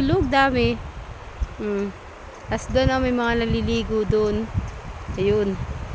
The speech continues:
Hmm. Ayun na, yung mga pinakuha kong Napier. Tatawid na. Yung kanila, para sa tupa.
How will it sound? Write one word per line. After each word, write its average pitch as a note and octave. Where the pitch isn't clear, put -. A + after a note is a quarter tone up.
Hmm. F3
Ayun A3
na, A3+
yung A3+
mga A3
pinakuha A3
kong G#3+
Napier. D4+
Tatawid B3+
na. D4+
Yung G#3+
kanila, A#3+
para G#3+
sa A#3
tupa. F3+